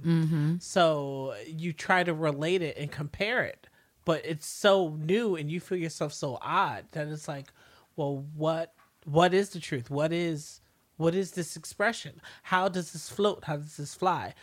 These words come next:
Speaker 2: I know how I feel when I'm with you, when we are near queer. I know how that feels.
Speaker 1: Right.
Speaker 2: And I know that that's
Speaker 1: It feels
Speaker 2: the
Speaker 1: right.
Speaker 2: union.
Speaker 1: It feels like
Speaker 2: Right.
Speaker 1: home.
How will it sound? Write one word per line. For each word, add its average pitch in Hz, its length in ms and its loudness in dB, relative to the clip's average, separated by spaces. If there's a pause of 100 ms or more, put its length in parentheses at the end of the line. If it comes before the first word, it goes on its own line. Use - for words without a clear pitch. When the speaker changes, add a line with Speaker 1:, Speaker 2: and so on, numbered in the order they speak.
(180)
Speaker 2:
I 170 160 4
know 196 180 2
how 170 220 -2
I 160 80 -2
feel 175 260 -2
when 151 160 -2
I'm 147 440 -6
with 156 320 0
you, 180 340 2
when 131 240 -2
we 151 160 -2
are 117 200 -4
near 139 260 -4
queer. 185 260 0
I 151 140 2
know 202 180 0
how 151 260 -4
that 214 280 2
feels. 135 420 -8 (120)
Speaker 1:
Right. 135 160 2
Speaker 2:
And 170 180 4
I - 20 2
know 165 200 2
that 135 220 -6
that's 208 200 4
Speaker 1:
It 147 40 0
feels 180 240 8
Speaker 2:
the 196 100 8
Speaker 1:
right. 175 200 10
Speaker 2:
union. 185 140 8
Speaker 1:
It 185 80 4
feels 170 200 8
like 160 200 6
Speaker 2:
Right. 214 180 10
Speaker 1:
home. 208 280 8